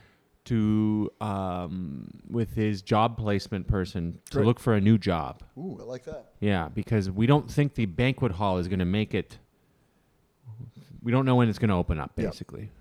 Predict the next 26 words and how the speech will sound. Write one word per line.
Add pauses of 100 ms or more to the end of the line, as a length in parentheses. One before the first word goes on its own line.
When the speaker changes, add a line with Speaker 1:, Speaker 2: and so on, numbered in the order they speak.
(560)
Speaker 1:
Canada's
still
a
little, (120)
little
behind
with
the,
uh, (140)
Speaker 2:
The
vaccines
are
significant,
I
think,
yeah. (600)
Speaker 1:
Yeah,
we
don't
make
our
own
vaccines. (220)
The
conservative
government